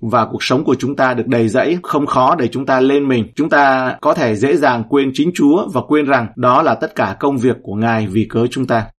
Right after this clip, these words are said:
Ấy nhờ quyền năng ta và sức lực của tay ta mà đoạt được những sản nghiệp này. Điều này hiếm khi được nói bằng miệng, nó được nói thay trong trái tim. Nói Đức Chúa Trời đã làm điều đó, hoặc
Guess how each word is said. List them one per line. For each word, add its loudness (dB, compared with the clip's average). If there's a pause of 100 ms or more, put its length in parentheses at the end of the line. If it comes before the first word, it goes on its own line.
(140)
Ấy 4
nhờ 2
quyền 2
năng 0
ta 2
và 0
sức -2
lực 2
của -2
tay 2
ta 2
mà -4
đoạt 2
được -2
những -6
sản -2
nghiệp -2
này. 0
Điều 0
này 2
hiếm 2
khi 2
được -2
nói 2
bằng 0
miệng, 2
nó 0
được -2
nói 0
thay -2
trong -2
trái -2
tim. 0 (320)
Nói 2
Đức -2
Chúa 2
Trời 2
đã 2
làm 0
điều 2
đó, -2
hoặc 0